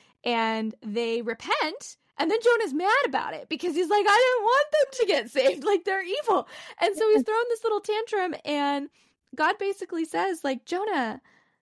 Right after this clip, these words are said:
Speaker 1: should I not have cared about this city of twenty thousand people, like, and their animals?" I al-, like, this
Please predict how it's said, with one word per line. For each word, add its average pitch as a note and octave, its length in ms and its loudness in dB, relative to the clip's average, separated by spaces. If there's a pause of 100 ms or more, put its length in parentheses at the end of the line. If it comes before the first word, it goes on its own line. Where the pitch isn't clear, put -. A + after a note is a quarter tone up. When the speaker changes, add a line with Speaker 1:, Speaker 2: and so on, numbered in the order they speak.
(140)
Speaker 1:
should F#4+ 280 -4
I D#4+ 160 0
not G#4 300 -4
have G4+ 160 -12
cared D4+ 320 -6
about - 280 -6
this C#4 200 -8
city D#4 320 -6
of C4+ 160 -6
twenty E4+ 500 -8
thousand C4+ 500 -4
people, C4+ 540 -6
like, A3+ 320 -6
and D4+ 300 -4
their F#4+ 240 -2
animals?" A#3 600 -6
I C4 120 -2
al-, C#4 200 0
like, B3 220 -6
this D4 320 -8